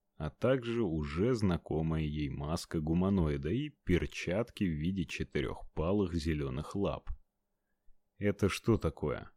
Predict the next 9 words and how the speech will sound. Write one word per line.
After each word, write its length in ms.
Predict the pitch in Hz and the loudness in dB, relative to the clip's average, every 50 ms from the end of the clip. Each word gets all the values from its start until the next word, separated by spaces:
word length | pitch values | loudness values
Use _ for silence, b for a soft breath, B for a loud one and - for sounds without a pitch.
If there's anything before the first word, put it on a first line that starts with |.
| _ _ _ _ _ _ _ _ _ _ _ _ _ _ _ - | _ _ _ _ _ _ _ _ _ _ _ _ _ _ _ -18
спросил 640 | - - - - 80 76 71 - - - 143 135 98 | -18 -6 -2 0 0 0 0 -2 -2 0 2 2 2
грозно 500 | 80 85 85 95 98 87 76 80 71 - | 4 4 4 6 6 4 4 2 0 0
сын 360 | - - - 85 82 78 67 | -2 -2 0 0 2 0 0
М 240 | - 76 73 71 - - | -2 -4 -4 -4 -6 -6
М, 320 | - 98 87 73 67 67 - _ _ _ _ _ _ _ _ _ - | -4 -2 -2 -2 -2 -6 -10 _ _ _ _ _ _ _ _ _ -4
и 140 | - 135 | -2 -2
представитель 760 | 135 - - - - - - - 87 82 78 73 - - - | 0 0 0 -2 -2 -2 0 2 2 4 4 2 0 -4 -8
фирмы 420 | - - - 98 104 101 92 87 80 | -8 -6 -2 -2 0 2 2 2 2
заявил: 640 | 71 78 85 92 95 85 78 73 65 57 - - | 2 4 4 4 4 2 2 0 -2 -4 -8 -14